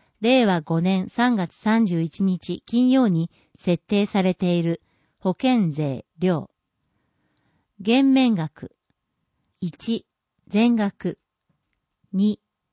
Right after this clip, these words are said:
減免対象保険税料額。AかけるB割るC。二、減免割合、下表参照をかけた金額。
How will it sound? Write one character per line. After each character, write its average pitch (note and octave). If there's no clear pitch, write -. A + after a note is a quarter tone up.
減 B3+
免 B3+
対 A#3+
象 A3+
保 G3+
険 A#3+
税 D3
料 F3
額。 -
A A#3
か F#3+
け B3
る E3
B F3
割 F#3+
る A#3
C。 -
二、 G3
減 B3
免 B3+
割 A3
合、 D3+
下 A#3
表 G3
参 G#3+
照 A3
を G3
か A3+
け G#3+
た D#3+
金 E3+
額。 D#3